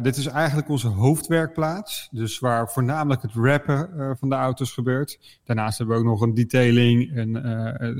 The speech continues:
wat, wat groffere werk, eh, werkplaats. Ehm,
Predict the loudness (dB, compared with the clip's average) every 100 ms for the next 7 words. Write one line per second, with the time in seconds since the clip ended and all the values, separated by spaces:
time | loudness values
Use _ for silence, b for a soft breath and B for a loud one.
0 | -8 -2 -2 0 -2 -2 2 0 4 4
1 | 6 4 2 0 2 2 4 2 4 2
2 | 2 0 -6 B B B B B 0 4
3 | 4 2